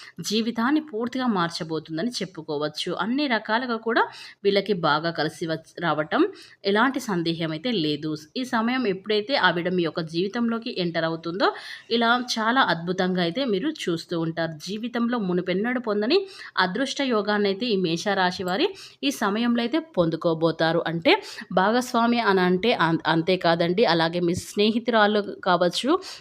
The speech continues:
లేదా మీకు ఎవరైనా బంధువులు కావచ్చు, ఇలా ఒక స్త్రీ వల్ల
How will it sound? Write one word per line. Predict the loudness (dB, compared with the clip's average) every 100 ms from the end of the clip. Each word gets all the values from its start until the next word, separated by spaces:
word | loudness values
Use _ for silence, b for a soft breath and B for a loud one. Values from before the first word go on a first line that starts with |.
| 0
లేదా | 4 6 6
మీకు | 4 2 0 2
ఎవరైనా | 4 6 6 6 4
బంధువులు | 4 4 4 2 2
కావచ్చు, | 4 4 4 0 0
ఇలా | 2 2
ఒక | 2 -2
స్త్రీ | -2 2
వల్ల | 4 4 4